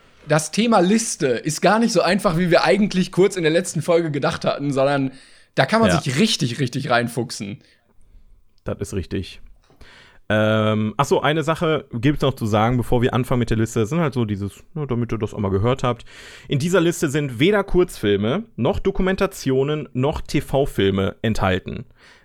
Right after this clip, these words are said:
Speaker 2: Ja, das sind wirklich nur Filme, die im Kino liefen, ähm, die auch wahrscheinlich international im Kino liefen und die müssen mindestens eine Bewertungszahl von fünfundzwanzigtausend haben. Das heißt, mindestens fünfundzwanzigtausend Leute müssen diese Filme bewertet haben.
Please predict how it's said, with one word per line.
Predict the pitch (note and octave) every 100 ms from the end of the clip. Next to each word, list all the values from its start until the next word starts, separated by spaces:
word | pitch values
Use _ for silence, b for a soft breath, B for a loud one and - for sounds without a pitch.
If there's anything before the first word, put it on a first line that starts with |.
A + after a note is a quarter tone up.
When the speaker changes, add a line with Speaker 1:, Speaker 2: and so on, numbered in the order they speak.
| -
Speaker 2:
Ja, | G2+
das | B2+
sind | D#3 A#2
wirklich | F3+ B3 B3 G3+
nur | G3
Filme, | D#3+ D#3+ C#3
die | C3
im |
Kino | A#2 F3+ G3 F3+
liefen, | E3+ E3 F3 E3 E3 b b b -
ähm, | A#2+ B2 A#2+ A#2+ A2+
die | A#2 C#3
auch | B2 A#2+
wahrscheinlich | A#2+ B2+ B2+
international | C#3+ C3+ A2+ A2+ A#2
im | B2+
Kino | C3 B2
liefen | B2 B2
und | C3+ B2+
die |
müssen | B2 C3+ C3+ C3+
mindestens | G#3 C4 B3+ - G#3
eine | - D#3+ D#3+
Bewertungszahl | C3 B2+ C#3+ - C#3+ - B2 A#2+ A#2+
von | B2+ A#2+
fünfundzwanzigtausend | - G#3 G#3 - C#3+ C3+ C3 - A#2 G#2+ G2+
haben. | D#2 G2 C#3 - B B
Das | C3
heißt, | C3
mindestens | E3 F#3+ F3 -
fünfundzwanzigtausend | F3 F3 D#3 C#3+ - C#3 C3
Leute | B2 A#2+
müssen | B2 - C3
diese | A2+ G#2+
Filme | B2 A#2
bewertet | A2+ B2+ D#3+ G3+ A2 -
haben. | F#2 -